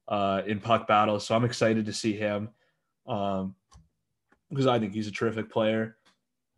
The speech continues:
Uh, on the defense, uh, Max Gilden, I think, kinda another defenseman, kinda under the radar a bit. Had, like, a sneaky good year last year. Uh, he was playing over in Bakersfield on loan,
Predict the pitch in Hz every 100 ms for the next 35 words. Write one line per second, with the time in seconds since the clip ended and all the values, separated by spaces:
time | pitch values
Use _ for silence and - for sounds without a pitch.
0 | _ _ _ _ _ _ - 120 117 113
1 | 139 131 123 151 131 135 135 135 - -
2 | 135 113 110 107 104 - _ _ _ _
3 | _ 113 117 147 185 - 135 123 131 117
4 | 110 107 113 107 104 - - _ 139 120
5 | 123 120 123 127 123 123 113 110 110 110
6 | - 123 113 110 110 110 107 110 113 117
7 | 113 123 - - _ _ _ _ _ -
8 | 113 110 110 98 - 127 127 123 120 123
9 | 113 110 110 113 110 110 110 - 120 113
10 | 110 - 110 101 101 95 104 107 - 113
11 | 110 107 98 104 101 - 98 - 110 110
12 | 101 98 101 98 104